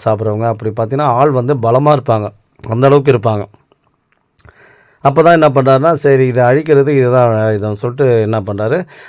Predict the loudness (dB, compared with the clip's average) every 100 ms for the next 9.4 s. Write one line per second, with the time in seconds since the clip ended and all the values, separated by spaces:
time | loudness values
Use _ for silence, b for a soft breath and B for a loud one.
0 | B 0 2 4 2 0 0 0 2 2
1 | 2 2 2 2 6 6 6 4 2 2
2 | 2 2 0 -4 -2 -2 -2 -4 -4 -4
3 | -6 -6 -8 -6 -8 -6 -6 -6 -4 -2
4 | -4 -4 -8 -8 -10 -12 _ b b b
5 | b b 0 2 4 4 4 4 4 4
6 | 2 2 2 2 0 -2 0 0 -2 -2
7 | -2 -2 -2 0 2 2 0 -2 -2 -4
8 | -2 -4 0 0 0 -2 -4 -2 -4 -4
9 | -6 -4 -4